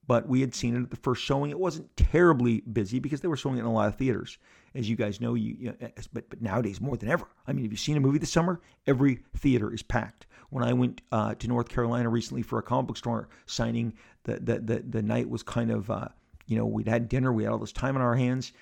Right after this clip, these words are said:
Um, we were on Southern California time, so we knew that we could catch, my son, my, my friend Dave and I, we could catch a late show of Jurassic World Dominion. 'Cause come on, why not? What, what else is there to do? I'm, I'm gonna sit and watch E S P N in my hotel room? No.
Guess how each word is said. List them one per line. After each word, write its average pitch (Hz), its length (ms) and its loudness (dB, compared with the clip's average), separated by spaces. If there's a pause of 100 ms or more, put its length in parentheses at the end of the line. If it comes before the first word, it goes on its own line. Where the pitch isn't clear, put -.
(220)
Um, 110 180 -2
we 113 100 0
were 113 80 0
on 110 120 -2
Southern 127 240 0
California 123 480 0
time, 117 360 -4 (160)
so - 140 -4
we 120 160 0
knew 120 140 0
that 120 80 -2
we 120 100 -2
could 107 160 -8
catch, - 460 -6
my 107 100 -4
son, 117 320 -4
my, 110 140 -6
my 110 160 -4
friend 113 200 0
Dave 117 180 2
and 110 80 -2
I, 110 40 0
we 110 100 -2
could - 200 -14
catch - 320 -6
a 113 100 -2
late 117 400 0
show 120 420 -2
of 104 120 -6
Jurassic 104 540 -4 (420)
World 107 340 0
Dominion. 139 400 0 (220)
'Cause - 120 -8
come 190 160 -4
on, 127 140 -2
why 143 100 -2
not? - 300 -6
What, 123 180 0
what 151 100 2
else 151 300 0
is 107 100 -4
there 113 120 2
to 101 80 -2
do? 104 120 0
I'm, 110 180 -4
I'm 123 120 -4
gonna 120 120 -2
sit - 220 -4
and 127 80 -4
watch 120 240 0
E 147 140 -2
S 113 100 -2
P 123 200 -6
N 131 160 -2 (320)
in 117 80 0
my 110 100 0
hotel 131 260 0
room? 147 160 -4
No. 190 220 0